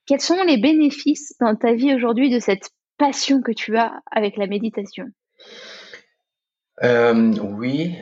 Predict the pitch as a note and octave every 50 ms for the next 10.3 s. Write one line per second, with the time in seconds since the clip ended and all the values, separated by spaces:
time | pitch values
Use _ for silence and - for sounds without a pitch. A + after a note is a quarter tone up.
0 | - G#3 G#3 G3+ - - - - - G#2+ A2 G#2 - - F2 - - F2+ F2+ F2+
1 | F2 F2 - F#2+ G#2 B2 C3 B2 - - _ - - - - G2 G2+ G2+ G2+ G2+
2 | G2+ G2+ G2+ G2+ G2 F#2+ G2 - G#2 G#2 A#2 D3 F3 F#3+ D3 - G#2 G2+ - A2
3 | G#2 A2+ B2+ D#3 D#3+ C3 A2+ - - A2 G#2 G2 F#2 - - - _ _ _ _
4 | _ _ _ _ _ _ _ _ _ _ _ _ _ - - A2 G#2+ G2 F#2+ G2
5 | F#2+ F#2 F#2 F#2 - - G#2 G#2 - _ _ _ _ _ _ _ _ _ - -
6 | - - C3 B2+ B2+ - G#2+ A2 G2+ G2+ G#2+ G#2 A#2+ A#2+ A2+ A2 - - - -
7 | - - A#2+ A2+ A2 G#2 G2+ G#2 G#2 G#2 G#2 - C#3 C#3+ C#3 - - G#2+ G2+ G2+
8 | G2 F#2+ F#2 F#2 - - - - G#2+ - G2+ - A#2+ B2+ C3 B2+ - A#2+ A2+ G2
9 | F#2 F#2 - - - - A2 A#2+ - - - _ _ _ _ _ _ _ _ -
10 | - G#2+ G2 - A3+ G#3